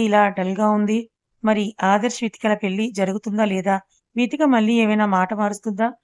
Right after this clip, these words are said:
తెలుసుకోవాలనుకుంటే ఛానల్ని ఫాలో అవ్వండి.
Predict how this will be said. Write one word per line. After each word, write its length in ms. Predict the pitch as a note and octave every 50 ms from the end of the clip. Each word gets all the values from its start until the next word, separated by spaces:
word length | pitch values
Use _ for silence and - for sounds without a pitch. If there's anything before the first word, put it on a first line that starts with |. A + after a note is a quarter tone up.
| _ _ _ _ -
తెలుసుకోవాలనుకుంటే 840 | G#3+ G#3 F#3 - - A3+ G#3+ G3+ G3+ G3+ G3 - G#3+ F#3+ - G#3 G#3 A3+ -
ఛానల్ని 380 | - G#3 G3 F#3+ F#3+ G3+ A3
ఫాలో 320 | G#3+ - G3+ F#3+ F#3+ G#3 G#3
అవ్వండి. 340 | G3+ G3 G3+ G3+ G3 G#3+